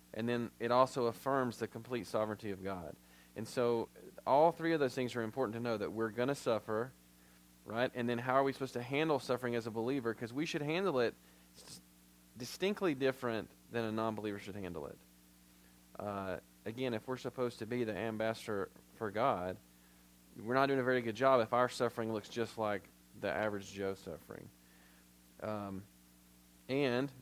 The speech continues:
not that anybody here wants to hear this, but part of the reason that Job came up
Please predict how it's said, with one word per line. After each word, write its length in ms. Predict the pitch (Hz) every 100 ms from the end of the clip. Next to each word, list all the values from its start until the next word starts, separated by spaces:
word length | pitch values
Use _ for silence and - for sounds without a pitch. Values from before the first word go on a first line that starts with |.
| -
not 240 | 117 127
that 160 | 127 113 -
anybody 380 | 123 131 123 117
here 160 | 120 117
wants 220 | 113 113
to 100 | 107
hear 180 | 127 147
this, 260 | 101 113 -
but 160 | 101
part 160 | 127 147
of 40 |
the 80 | 147
reason 320 | 123 123 123
that 160 | 120 90
Job 380 | 110 123 120 -
came 240 | 120 117
up 220 | 120 117